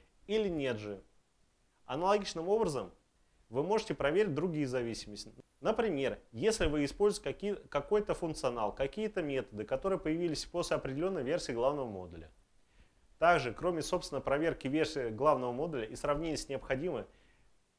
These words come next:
мы можем проверить другие зависимости. Например, если наш модуль расширяет функционал инфоблоков,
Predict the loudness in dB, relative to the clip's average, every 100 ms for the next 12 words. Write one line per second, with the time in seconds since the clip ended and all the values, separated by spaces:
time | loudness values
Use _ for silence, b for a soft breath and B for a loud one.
0 | -6 -2 0 0 0 -2 -2 0 0 0
1 | 0 0 -2 0 0 0 -4 -8 -10 -6
2 | -2 -2 -2 -2 -4 -4 -2 -2 -2 -4
3 | -2 -2 0 0 0 -4 -2 -2 -2 -6
4 | -6 -4 0 0 0 0 2 0 -2